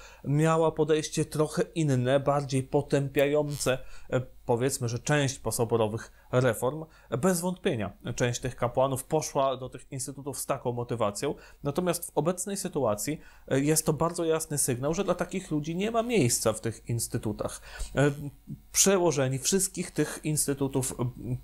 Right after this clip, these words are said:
padają na kolana przed papieżem i błagają o litość, mówiąc: „Patrzcie, my jesteśmy bardziej soborowi od soboru, my kochamy Amoris Laetitia, my jesteśmy przywiązani do tego wszystkiego,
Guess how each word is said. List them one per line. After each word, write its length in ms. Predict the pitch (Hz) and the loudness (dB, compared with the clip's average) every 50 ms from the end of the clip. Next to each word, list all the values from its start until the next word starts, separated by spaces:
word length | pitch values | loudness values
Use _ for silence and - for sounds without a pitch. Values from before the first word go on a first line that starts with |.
| - - - - - - | -12 -20 -20 -20 -8 -2
padają 500 | - 135 143 143 160 165 156 143 120 120 | 2 2 4 4 4 4 4 4 4 4
na 160 | 117 113 113 | 2 0 -2
kolana 480 | 123 - 123 113 127 139 143 135 131 120 | -2 0 0 2 2 2 2 2 0 -2
przed 220 | - - 135 127 | -2 -2 -4 -4
papieżem 580 | - - - 120 - 143 143 139 135 135 131 135 | -4 -4 -6 -4 -2 0 0 0 0 0 -2 -2
i 80 | 147 135 | -2 -2
błagają 840 | 123 117 127 147 147 156 147 139 147 151 147 139 139 139 135 127 - | -2 0 2 2 4 4 4 4 4 4 4 2 2 0 -2 -2 0
o 120 | 127 127 | 0 0
litość, 420 | 120 120 123 - - 120 - - - | 0 0 -4 -4 -4 -6 -6 -4 -4
mówiąc: 360 | 131 123 127 127 127 127 - - - - - - 123 123 127 127 | -2 0 0 0 0 0 -4 -10 -14 -18 -8 -2 0 0 0 2
„Patrzcie, 460 | - 160 160 - - - - 135 117 | 2 0 0 0 -2 -2 0 0 0
my 180 | 120 139 165 175 | 2 2 4 4
jesteśmy 580 | 170 160 160 - 170 165 - - 160 151 151 151 - - - - - - - - - - - - - - - - - - - - - - | 4 2 2 -2 -4 -4 -4 -2 -2 -2 -2 -2 -6 -14 -20 -20 -20 -20 -20 -20 -20 -20 -20 -20 -20 -20 -20 -20 -20 -20 -20 -14 -6 -4
bardziej 440 | 123 131 170 175 170 139 160 156 147 | 0 2 2 2 2 2 2 2 2
soborowi 520 | - 165 143 151 151 156 151 143 165 - | 2 2 2 2 2 2 2 0 0 0
od 200 | 156 156 151 - | 0 0 2 2
soboru, 520 | - - 156 147 147 151 139 131 120 127 | 2 2 2 4 4 4 4 4 4 4
my 140 | 143 160 156 | 4 4 4
kochamy 480 | 160 - 147 120 147 160 156 156 147 131 | 2 2 0 0 2 0 2 2 0 0
Amoris 460 | 135 139 143 143 147 139 143 - - | 0 -2 -2 -2 -2 -4 -4 -6 -4
Laetitia, 520 | 147 139 - 143 123 - - 139 139 139 | -6 -4 -4 -4 -4 -2 0 0 0 2
my 160 | 143 160 170 165 | 2 2 4 2
jesteśmy 380 | 156 156 - 175 156 - 165 | 2 2 0 -2 -2 -2 -4
przywiązani 640 | - - - 160 156 156 156 147 156 156 151 151 147 | -4 -2 -2 0 0 0 2 2 2 2 2 2 2
do 100 | 143 151 | 0 0
tego 240 | 143 170 151 151 156 | 2 2 2 2 2
wszystkiego, 640 | 147 - - 147 139 - - - 170 156 151 151 143 | 0 0 -2 -2 -2 -2 0 0 0 2 4 2 2